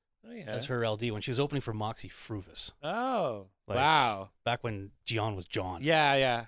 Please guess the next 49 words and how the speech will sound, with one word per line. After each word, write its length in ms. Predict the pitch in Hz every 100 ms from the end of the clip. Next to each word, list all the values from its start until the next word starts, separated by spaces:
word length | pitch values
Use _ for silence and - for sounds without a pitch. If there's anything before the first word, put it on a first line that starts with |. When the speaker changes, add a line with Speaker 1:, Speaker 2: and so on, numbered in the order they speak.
| - 143
Speaker 2:
You 60 | 101
know? 160 | 98 95 - - - -
Speaker 1:
<laughs> 460 | - - - - -
My 140 | 156 180
big 260 | 208 185
joke, 320 | - 208 190 -
you 120 | 160
know, 140 | 170 160
stole 300 | - 196 180
it 60 |
off 220 | 151 135 -
me 80 |
is 140 | 135 120
Ramin 460 | 139 147 147 143 -
Kar-, 220 | 147 143
no, 180 | 156 165
what's 200 | 147 147
his 140 | 151 127
name? 280 | 139 131 127
Uh, 240 | 120 113 _ _ _ _ -
the 60 |
guy 100 | 139
from 120 | 135 131
Twenty-two 360 | 151 135 -
Minutes. 500 | 131 117 101 - - - - _ _ _
Uh, 440 | 113 113 113 113 113
Speaker 2:
Sean? 300 | 120 147 202 - -
Speaker 1:
Sean 400 | - 143 143 135
Speaker 2:
Majumdar? 320 | 120 139 123
Speaker 1:
Majumdar. 140 | 113 - _ _ _ _ _ _ _ _ 120
I, 300 | 151 160 151
he's 240 | 170 147
like, 160 | 151 135
"He 100 | 156
got 120 | 170
any 160 | 165 156
good 180 | 160 143
Gian 380 | 135 135 151
jokes?" 320 | 151 170 170 139
I 40 |
go, 100 | 131
"Yeah, 220 | 131 160 160
I 60 |
haven't 160 | 151 143
forgiven 420 | - 135 143 147
him 80 | 143
for 180 | - 123
Moxie 360 | 123 131 -
Früvous." 560 | 123 135 135 117 - -